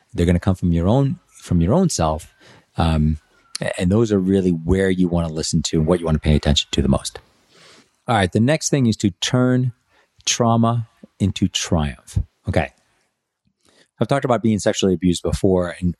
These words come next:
one thing when that all happened, um, and in my life,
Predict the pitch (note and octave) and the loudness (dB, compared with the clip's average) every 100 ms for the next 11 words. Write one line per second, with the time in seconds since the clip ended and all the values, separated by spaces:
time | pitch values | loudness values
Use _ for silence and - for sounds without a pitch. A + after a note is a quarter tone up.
0 | - G2 A#2 C#3+ C#3 B2+ G#2+ G2 F#2+ F#2 | -4 0 2 2 0 2 2 2 2 0
1 | - F2+ D#2 F2+ F2 F2+ D#2+ D2+ _ - | -2 -2 0 0 -2 0 -2 -2 _ -20
2 | - _ - - E2 E2 - G2+ G#2 G#2 | -20 _ -12 -4 -2 -2 0 2 2 2
3 | G2 F#2 F#2 E2+ - - | 2 2 0 -2 -6 -16